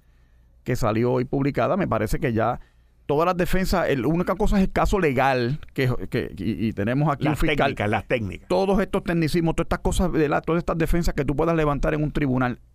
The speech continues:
Speaker 1: versus la cuestión política. Política es percepción. La, ya, y ya la imagen de Ángel Pérez, desgraciadamente, y te lo digo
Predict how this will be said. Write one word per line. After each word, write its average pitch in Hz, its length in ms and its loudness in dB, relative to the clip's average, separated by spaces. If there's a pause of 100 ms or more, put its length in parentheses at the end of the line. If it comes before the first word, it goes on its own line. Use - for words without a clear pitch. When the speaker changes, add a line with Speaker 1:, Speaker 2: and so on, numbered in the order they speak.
(100)
Speaker 1:
versus 127 400 0
la 117 140 2
cuestión 110 320 -2
política. 160 340 -4
Política 143 320 -2
es 185 80 -4
percepción. 196 600 0 (120)
La, 123 160 0 (100)
ya, 143 220 0
y 143 140 0
ya 139 160 2
la 214 100 0
imagen 180 400 0
de 151 140 0
Ángel 151 240 0
Pérez, 139 420 -2
desgraciadamente, 127 920 0
y 113 60 -2
te 113 100 -2
lo 104 100 0
digo 139 380 2